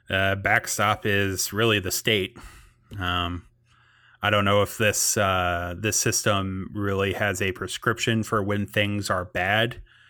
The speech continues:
Um, I guess, I mean, you, you have the period now where,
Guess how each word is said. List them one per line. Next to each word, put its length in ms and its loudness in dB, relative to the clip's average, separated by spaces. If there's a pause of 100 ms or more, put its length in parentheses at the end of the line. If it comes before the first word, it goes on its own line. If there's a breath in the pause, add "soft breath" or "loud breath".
(260 soft breath)
Um, 520 -6 (100)
I 120 -2
guess, 540 -4 (1500 soft breath)
I 80 2
mean, 320 2 (680 soft breath)
you, 200 4
you 300 4
have 320 4
the 100 4
period 440 4
now 400 2
where, 680 -4